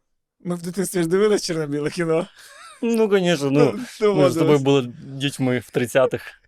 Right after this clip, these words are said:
Speaker 1: <laughs> Ні, ну, в мене, ну, перший телек в мене був чорно-білий.
Speaker 2: Та ладно.
Speaker 1: Да, такий, де треба було так схопити таку штуку,
Speaker 2: <laughs>
Speaker 1: витягнути її, щоб там як-, якоюсь железякою міняти канали.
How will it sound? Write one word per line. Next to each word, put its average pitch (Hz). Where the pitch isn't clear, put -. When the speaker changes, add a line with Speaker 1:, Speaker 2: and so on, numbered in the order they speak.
Speaker 1:
<laughs> -
Ні, 180
ну, 156
в 156
мене, 202
ну, 180
перший 170
телек 220
в 214
мене 214
був 214
чорно-білий. 208
Speaker 2:
Та 135
ладно. 110
Speaker 1:
Да, 135
такий, 151
де 156
треба 151
було 151
так 147
схопити 151
таку 151
штуку, 180
Speaker 2:
<laughs> -
Speaker 1:
витягнути 185
її, 139
щоб 160
там 175
як-, 160
якоюсь 170
железякою 170
міняти 165
канали. 147